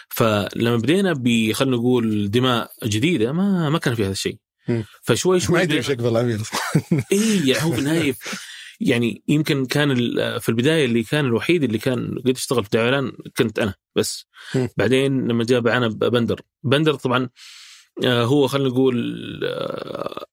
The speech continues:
Speaker 1: أحد، أحد الأشياء اللي فرقت جدا في حبار.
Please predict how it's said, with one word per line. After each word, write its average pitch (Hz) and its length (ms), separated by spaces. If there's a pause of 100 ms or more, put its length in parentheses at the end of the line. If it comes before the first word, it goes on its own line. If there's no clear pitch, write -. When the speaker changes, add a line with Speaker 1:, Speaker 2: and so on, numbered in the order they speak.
(120)
Speaker 1:
أحد، 127 320
أحد 131 220
الأشياء 117 500
اللي 110 220
فرقت - 640 (180)
جدا 104 360
في 98 180
حبار. 98 320